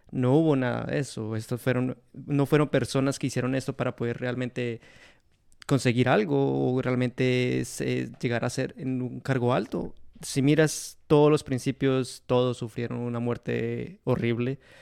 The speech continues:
Toda la iglesia fue perseguida. Entonces, el hacer un invento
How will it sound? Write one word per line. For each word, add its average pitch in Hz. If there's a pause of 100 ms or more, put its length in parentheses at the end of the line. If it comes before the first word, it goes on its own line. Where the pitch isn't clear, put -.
(240)
Toda 120
la 120
iglesia 117
fue 117
perseguida. 120 (360)
Entonces, 123
el 127
hacer 131
un 160
invento 139